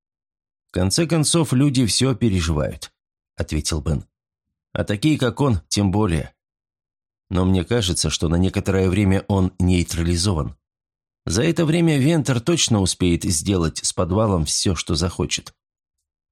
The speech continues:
«А что она хочет сделать?» «Хочет всё просмотреть, внести в каталог, самое ценное сдать на хранение в музей.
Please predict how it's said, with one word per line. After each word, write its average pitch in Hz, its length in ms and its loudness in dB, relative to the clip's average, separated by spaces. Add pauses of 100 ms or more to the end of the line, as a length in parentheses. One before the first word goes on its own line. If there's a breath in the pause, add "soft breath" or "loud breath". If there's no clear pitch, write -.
«А 120 160 2
что 165 280 2
она 98 180 2
хочет - 460 -6
сделать?» - 640 -4 (680)
«Хочет 135 340 -2
всё 139 380 0
просмотреть, 117 680 0
внести 90 360 2
в 82 80 -4
каталог, 104 560 0
самое 85 380 0
ценное 87 500 2
сдать 80 380 -2
на 90 120 0
хранение 90 540 2
в 80 80 -2
музей. 85 460 -2